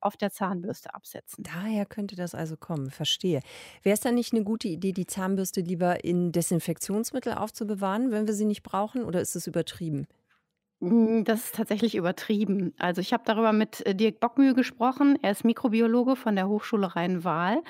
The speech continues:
Speaker 1: und forscht selbst sehr viel zu Bakterien im Haushalt. Er hat im vergangenen Jahr schon eine ganz ähnliche Studie durchgeführt zur Bakterienbesiedlung auf Zahnbürsten. Und auch er sagt, insgesamt finden sich da schon eine Menge an Keimen, vergleichbar mit der Menge, die wir so auf Handtüchern oder Waschlappen auch haben.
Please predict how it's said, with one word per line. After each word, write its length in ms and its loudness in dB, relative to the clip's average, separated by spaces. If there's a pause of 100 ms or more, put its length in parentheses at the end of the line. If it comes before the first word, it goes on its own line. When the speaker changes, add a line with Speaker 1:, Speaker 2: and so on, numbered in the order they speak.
(260)
Speaker 1:
und 140 0
forscht 280 0
selbst 420 0
sehr 180 4
viel 160 2
zu 100 -4
Bakterien 460 0
im 200 0
Haushalt. 440 2 (380)
Er 160 2
hat 160 0
im 160 4
vergangenen 500 4
Jahr 220 4
schon 180 2
eine 160 4
ganz 220 0
ähnliche 340 4
Studie 400 -2
durchgeführt 640 -2
zur 120 -2
Bakterienbesiedlung 1120 -2
auf 160 -4
Zahnbürsten. 840 2 (640)
Und 420 6
auch 140 0
er 220 2
sagt, 320 0
insgesamt 480 4
finden 320 6
sich 160 2
da 120 2
schon 280 6
eine 80 8
Menge 480 6
an 180 0
Keimen, 580 6
vergleichbar 540 0
mit 220 2
der 120 6
Menge, 240 4
die 140 0
wir 140 2
so 160 2
auf 260 -2
Handtüchern 520 2
oder 200 0
Waschlappen 480 0
auch 220 -2
haben. 320 6